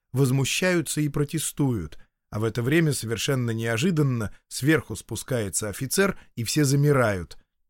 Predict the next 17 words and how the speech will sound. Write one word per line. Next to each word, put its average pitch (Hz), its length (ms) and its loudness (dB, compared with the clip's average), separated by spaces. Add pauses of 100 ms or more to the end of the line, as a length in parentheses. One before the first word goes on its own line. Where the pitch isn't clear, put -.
(180)
а 143 140 2
господин 139 600 2
Карре 131 400 2
Ламадон 139 680 2
даже 139 340 2
вытягивается 131 800 0
перед 113 240 -2
офицером 120 520 0
смирно. 98 720 -4 (1080)
Офицер, 120 440 2
между 139 280 4
тем, 131 260 2
выходит 117 440 -2
на 117 140 -4
кухню, 175 640 0
зевает, 117 720 -2
потягивается, 151 1080 -2